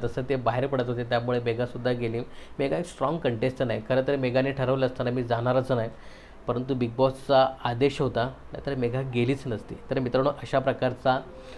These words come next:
आजचा दिवस होता. फोन बूथ आलेला आहे, अ, एका सदस्याला संधी मिळणार आहे आपल्या भावना व्यक्त करण्याची आणि घरामध्ये जे जे काही चालतंय ते, अ, लोकं व्यक्त करू शकतात आणि जो कोणी चांगल्या भावना व्यक्त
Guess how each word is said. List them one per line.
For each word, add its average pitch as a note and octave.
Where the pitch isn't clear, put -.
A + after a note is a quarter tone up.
आजचा C3
दिवस B2
होता. A#2
फोन C#3
बूथ C#3+
आलेला C3
आहे, B2+
अ, A#2+
एका B2
सदस्याला B2+
संधी C3
मिळणार C3+
आहे B2
आपल्या C3
भावना B2+
व्यक्त B2
करण्याची C3
आणि C3+
घरामध्ये D3
जे C#3
जे C#3
काही C3
चालतंय A#2
ते, B2+
अ, A#2+
लोकं A#2
व्यक्त A#2
करू A#2+
शकतात A#2
आणि C3
जो D3
कोणी C3
चांगल्या B2
भावना B2
व्यक्त A#2+